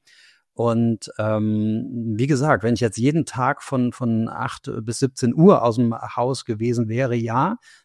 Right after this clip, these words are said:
das sind Dinge, auf die kann man sich einstellen, aber eben auch als Schauspieler habe ich auch mal einen Tag frei oder drehe erst abends oder mittags oder nur ganz kurz. Und so war ich dann doch relativ viel für die Familie da, was natürlich auch daran lag,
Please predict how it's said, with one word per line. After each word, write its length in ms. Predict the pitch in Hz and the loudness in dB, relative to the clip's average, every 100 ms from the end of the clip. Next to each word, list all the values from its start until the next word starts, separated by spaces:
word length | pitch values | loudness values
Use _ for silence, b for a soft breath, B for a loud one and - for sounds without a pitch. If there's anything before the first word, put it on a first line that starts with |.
| - | -14
das 140 | 113 | -2
sind 180 | 139 117 | 2 6
Dinge, 180 | 143 147 | 6 6
auf 80 | - | 2
die 80 | |
kann 160 | 131 127 | -2 -2
man 100 | 113 | -2
sich 200 | 104 - | -2 -4
einstellen, 560 | 127 165 - 110 120 143 | -4 -4 -4 -2 0 0
aber 400 | 123 135 180 135 | 0 2 2 2
eben 260 | 131 147 | 0 0
auch 160 | 120 131 | 0 -2
als 140 | 123 | -2
Schauspieler 480 | - 113 - 135 135 | -4 -6 -6 -8 -6
habe 100 | 123 | -4
ich 60 | 123 | -4
auch 60 | |
mal 80 | 123 | -2
einen 100 | 117 | -4
Tag 180 | 113 - | -6 -6
frei 400 | - 139 117 185 b b b b | 0 2 2 -2 b b b b
oder 380 | 127 123 120 107 | 4 6 4 2
drehe 240 | 117 117 | 0 0
erst 240 | 110 - | -2 -4
abends 320 | 131 139 143 127 | 2 2 2 0
oder 180 | 113 | 0
mittags 500 | 110 139 143 143 - | 2 0 0 -4 -4
oder 200 | 135 120 | 0 2
nur 160 | 117 117 | 2 0
ganz 260 | 110 107 - | -2 -8 -6
kurz. 460 | - 151 160 - b b b | 0 0 0 -8 b b b
Und 160 | 127 123 | -4 0
so 180 | 127 131 | 2 4
war 180 | 135 135 | 4 2
ich 100 | - | 0
dann 200 | 123 120 | -2 0
doch 300 | 123 - - | 0 -2 -6
relativ 680 | 117 143 160 - - 156 170 | -2 -2 -2 -6 -10 -8 -10
viel 420 | - - 135 151 | -14 -6 0 0
für 140 | - | 0
die 80 | 123 | -6
Familie 480 | - 113 120 117 113 | -2 0 0 0 -2
da, 260 | 107 120 160 | 0 0 0
was 140 | 151 | 0
natürlich 260 | 143 139 120 | 0 0 -2
auch 80 | - | 0
daran 360 | 123 123 139 | 2 4 6
lag, 240 | 151 180 | 6 4